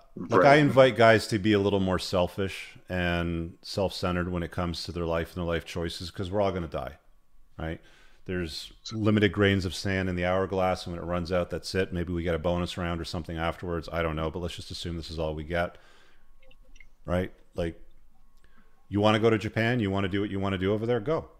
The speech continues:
Speaker 1: I mean, you know, if he needs help, you can always hire a, a nurse, or, you know, you can put him in a care facility, or he can come to J-,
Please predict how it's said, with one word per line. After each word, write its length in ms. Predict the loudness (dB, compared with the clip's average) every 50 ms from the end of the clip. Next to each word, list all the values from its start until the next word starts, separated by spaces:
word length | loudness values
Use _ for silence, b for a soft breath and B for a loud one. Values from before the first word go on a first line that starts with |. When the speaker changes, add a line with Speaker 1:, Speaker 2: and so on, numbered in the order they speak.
| -20 -20 -20 -20 -20 -20 -20 -20 -20 -20 -20 -20 -20 -10 -6
Speaker 1:
I 40 |
mean, 240 | -4 -2 -2 -2 -2
you 100 | -2 -2
know, 200 | -2 -2 -2 -4 b b b b b b b
if 120 | -12 -6 -2
he 80 | 0
needs 240 | 2 2 2 0 2
help, 300 | 2 2 2 2 0 -2 -4
you 80 | -2
can 120 | -2 0 2
always 280 | 2 4 2 2 2
hire 320 | 2 0 2 2 2 2 4
a, 240 | 4 4 2 0 -2 -6 -14 -18 -12 -8
a 60 | -6
nurse, 380 | -4 -4 -4 -4 -6 -8 -10 -10
or, 480 | -8 -6 -4 -2 0 0 0 -2 -2 -4
you 80 | -4
know, 80 | -4 -2
you 120 | -4 -4
can 100 | -4 -4
put 100 | -4 -2 0
him 80 | 0
in 60 | 0 0
a 60 | -2
care 200 | -2 -2 -2 -2
facility, 500 | -2 -4 -6 -4 -4 -4 -2 -2 -2 -2
or 100 | -2 -2
he 80 | -2 -2
can 80 | -2 -2
come 180 | 0 0 -2
to 60 | -2 -4
J-, 160 | -8 -12